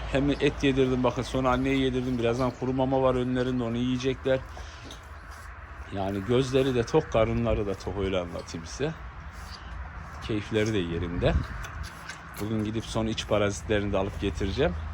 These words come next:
Son iç parazitlerini de vereceğim yavrularımızın.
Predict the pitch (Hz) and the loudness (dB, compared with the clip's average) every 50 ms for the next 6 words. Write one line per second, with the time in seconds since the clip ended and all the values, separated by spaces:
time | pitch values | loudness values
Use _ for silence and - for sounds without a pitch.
0 | - - - - - - - - - - - - - - - - - - - - | -6 -6 -6 -6 -6 -8 -8 -8 -8 -8 -8 -8 -8 -6 -6 -6 -4 -4 -2 -2
1 | - - 120 117 120 117 - - 120 113 107 104 101 101 - - - 104 101 101 | 0 2 2 2 4 4 4 6 6 6 6 6 4 2 -2 0 0 0 2 2
2 | 95 95 92 95 101 113 127 135 131 127 123 110 110 107 101 101 101 98 98 101 | 0 0 0 2 2 4 4 4 4 4 2 2 2 4 4 4 4 4 2 2
3 | 101 104 101 110 123 143 180 175 | 2 0 0 -2 -2 -2 -2 -2